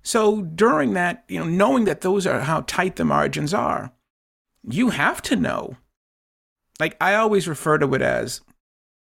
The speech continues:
the, the, it's a game of thirds, right? When you try to build your game, you wanna play a third of your games against people you're better than,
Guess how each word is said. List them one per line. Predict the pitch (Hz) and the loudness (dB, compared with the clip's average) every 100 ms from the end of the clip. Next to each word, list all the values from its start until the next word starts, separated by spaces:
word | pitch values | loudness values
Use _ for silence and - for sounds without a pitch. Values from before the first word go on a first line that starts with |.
| _ _ _ _ - | _ _ _ _ -6
the, | 131 131 | -2 -2
the, | - 113 | -2 -2
it's | 131 | -2
a | |
game | 127 135 123 | 0 2 2
of | 120 | 0
thirds, | 123 101 - - | -2 -2 -4 -4
right? | 107 107 - | 0 0 0
When | 113 | -2
you | 104 | -2
try | 104 110 | -2 -4
to | 107 | -4
build | - 113 101 101 | -4 -2 0 -2
your | 95 | -4
game, | 90 90 65 123 - _ _ _ - | -6 -8 -8 -12 -16 _ _ _ -6
you | 117 | -4
wanna | 120 113 | -2 -4
play | 110 120 110 101 | -4 -2 0 0
a | - 107 | -2 -4
third | - 131 123 | 0 2 4
of | |
your | 113 | 2
games | 110 117 107 107 | 0 0 0 -2
against | 107 117 110 110 - | -2 0 0 -2 -2
people | 120 110 107 | -2 0 0
you're | 110 117 | 0 2
better | 107 92 82 | 0 0 -4
than, | 78 76 - | -6 -8 -12